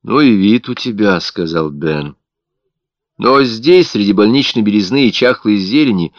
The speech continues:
Сьюзен Нортон все равно казалась цветущей. На ней была ярко-желтая блузка с черными полосками и короткая джинсовая юбка. «У тебя не лучше», — ответила она, подходя к нему.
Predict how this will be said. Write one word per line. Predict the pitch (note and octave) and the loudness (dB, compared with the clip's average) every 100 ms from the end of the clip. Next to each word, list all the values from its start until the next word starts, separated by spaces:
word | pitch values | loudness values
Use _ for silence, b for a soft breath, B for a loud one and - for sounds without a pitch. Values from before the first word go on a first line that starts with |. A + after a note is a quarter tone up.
| b | b
Сьюзен | - - F#3+ G#3+ D#3 A#2 | -12 -6 -2 -2 0 0
Нортон | G#2 F2+ - E2 | 0 -2 -4 -12
все | - | -6
равно | D#3+ D3+ | -6 -6
казалась | D3 C#3 D3+ C3 | -8 -4 -4 -6
цветущей. | - - - D#3 - F#2 - - - E2+ _ _ _ _ _ _ _ | -10 -10 -6 -6 -4 -6 -6 -8 -10 -14 _ _ _ _ _ _ _
На | G2+ | -4
ней | G#2 G2 | 0 2
была | G2+ | 4
ярко-желтая | G2+ C#3+ A#2+ F2+ F2 F2 F2 | 4 4 2 -2 0 0 0
блузка | E2+ C#3 D#3 - D3 b b | -2 -2 -4 -8 -14 b b
с | - | -10
черными | - B2 G2 F#2 | -2 0 0 -2
полосками | E2+ F2 A2 B2+ - A2 - _ | -2 0 2 0 -6 -12 -14 _
и | - | -14
короткая | - G#2 B2+ - F2+ | -2 -2 -2 -4 -6
джинсовая | D#2 E2+ - F#2+ F#2 | -6 -8 -4 -2 0
юбка. | E2+ E2 E2+ E2 - - _ _ _ _ _ _ _ _ _ _ _ | 0 -2 -6 -8 -16 -18 _ _ _ _ _ _ _ _ _ _ _
«У | - | -20
тебя | - E2+ G2+ | -18 -2 2
не | G2+ F#2 | 2 2
лучше», — | G2+ B2+ - F2+ | 0 0 -4 -6
ответила | - E2+ - F#2 | -6 -10 -8 -8
она, | E2+ F2 | -6 -8
подходя | - - F2 E2+ | -10 -12 -8 -8
к | - | -10
нему. | F2 | -16